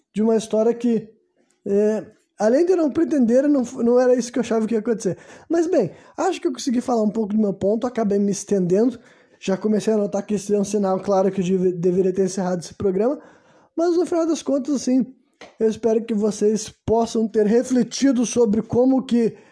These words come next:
é, violência em várias outras formas, além daquela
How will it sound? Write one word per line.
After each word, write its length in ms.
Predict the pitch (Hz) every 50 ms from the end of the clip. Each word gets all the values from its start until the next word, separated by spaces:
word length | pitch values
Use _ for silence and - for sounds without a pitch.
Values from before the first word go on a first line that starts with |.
| _ _ _ _ _ _ _ _ _ _ _ -
é, 680 | 175 185 185 190 185 180 175 175 180 180 170 160 151 - _ _ _ _ _ _ _ _ _ _ _ _ _ _ _ _ _ _ - _ _ - - _ _ _ _ - 214 170
violência 1000 | 156 170 226 247 247 226 220 240 262 285 - - - - 214 208 185 180 - 196
em 140 | 214 208
várias 460 | 190 180 214 214 247 294 311 262 226 226
outras 340 | 240 240 247 226 - -
formas, 480 | - - 220 233 247 254 240 220 196 202
além 340 | 208 214 208 214 226 233 240
daquela 640 | 220 220 196 - - 220 220 226 220 214 196 -